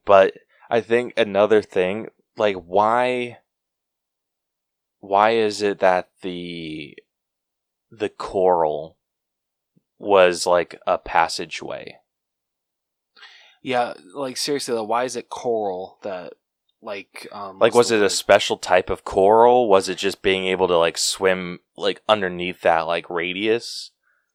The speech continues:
Speaker 2: It had
Speaker 1: Or,
Speaker 2: to
Speaker 1: like
Speaker 2: be. I don't know. Like
Speaker 1: Like, it was just, like, weird. Like, why was that, like, the gateway?
Speaker 2: Yeah, like, how is coral the one that slows down this process?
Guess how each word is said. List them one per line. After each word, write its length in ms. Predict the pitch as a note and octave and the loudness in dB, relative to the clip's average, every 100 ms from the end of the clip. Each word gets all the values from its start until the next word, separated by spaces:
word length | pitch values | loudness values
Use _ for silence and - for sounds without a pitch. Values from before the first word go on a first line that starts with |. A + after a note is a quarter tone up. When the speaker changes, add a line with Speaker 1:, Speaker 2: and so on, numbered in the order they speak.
| _ | _
Speaker 2:
It 220 | - D#3+ D#3 | -12 -10 -8
had 320 | - A2+ F#2+ | -6 0 2
Speaker 1:
Or, 100 | F2+ | 0
Speaker 2:
to 100 | B2 | -2
Speaker 1:
like 100 | F#2 | -6
Speaker 2:
be. 580 | G2 F#2 F2+ F2+ F#2+ F#2 - | -8 -12 -14 -14 -14 -16 -16
I 140 | - | -16
don't 220 | C#3+ G#2+ | -14 -16
know. 580 | F2+ B2 F#2+ D#2+ A#1+ F#2+ - | -14 -14 -14 -16 -18 -20 -16
Like 260 | F2+ - _ _ _ _ _ _ _ _ _ _ _ _ _ _ _ _ | -16 -16 _ _ _ _ _ _ _ _ _ _ _ _ _ _ _ _
Speaker 1:
Like, 80 | - | -4
it 80 | G#2+ | -2
was 140 | A2 A2 | -2 -2
just, 220 | C3 - | -4 0
like, 160 | A#2+ | -2
weird. 420 | F#2 E2 F#2+ F#2 E2 | -4 -4 0 0 0
Like, 160 | E2+ | -4
why 380 | E2 F#2 G#2 A2+ | 0 4 6 6
was 260 | G2+ F#2 E2 | 4 2 4
that, 240 | F2+ F#2 | 4 4
like, 240 | F#2+ - | -2 -8
the 100 | - | -10
gateway? 720 | F2+ - E2 - G#1 G#1+ G1+ _ _ _ _ _ _ | -12 -10 -10 -8 -8 -8 -8 _ _ _ _ _ _
Speaker 2:
Yeah, 200 | A#2+ A2 | -10 -10
like, 220 | G2 G2 | -10 -14
how 180 | - A#2+ | -10 -8
is 100 | B2 | -8
coral 420 | - - A#2 G#2+ | -10 -8 -4 -4
the 140 | F#2+ F#2+ | -6 -12
one 220 | F#2 F#2 | -12 -14
that 140 | F2+ | -14
slows 480 | - - F#2 F#2 F2+ | -8 -8 -8 -12 -14
down 300 | E2+ F2 E2+ D#2+ | -16 -16 -16 -18
this 100 | - | -18
process? 720 | - C2 - - - - - | -14 -14 -14 -18 -16 -16 -18